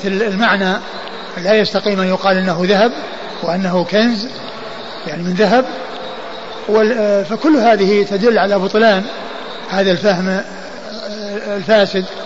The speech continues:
والفهم غير الصحيح الذي يقول إنه يقصد به بترول العراق، أنه يقصد بهذا الحديث بترول العراق. قا-، و-، وقد أرشد النبي صلى الله عليه وسلم أنه قال: "فمن و-،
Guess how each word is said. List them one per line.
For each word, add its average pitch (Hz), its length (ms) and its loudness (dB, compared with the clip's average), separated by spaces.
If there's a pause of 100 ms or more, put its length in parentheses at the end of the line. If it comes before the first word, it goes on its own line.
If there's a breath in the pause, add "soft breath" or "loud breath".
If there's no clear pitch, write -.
(420)
والفهم 180 400 2
غير 185 160 4
الصحيح 185 480 2 (680)
الذي 185 280 2
يقول 190 320 2
إنه 185 360 0
يقصد 185 340 0
به 175 220 0
بترول 175 340 -2
العراق، 165 280 -2 (840)
أنه 185 120 -2
يقصد 180 320 -2
بهذا 180 200 2
الحديث 180 400 2 (500)
بترول 190 460 2 (380)
العراق. 175 380 0 (1200)
قا-، 214 240 4
و-، 254 220 2
وقد 220 240 2
أرشد 226 280 2
النبي 208 220 0
صلى 214 120 0
الله 214 100 2
عليه 240 100 -2
وسلم 247 100 -4
أنه 214 100 2
قال: 220 220 4
"فمن 240 240 0
و-، 262 160 0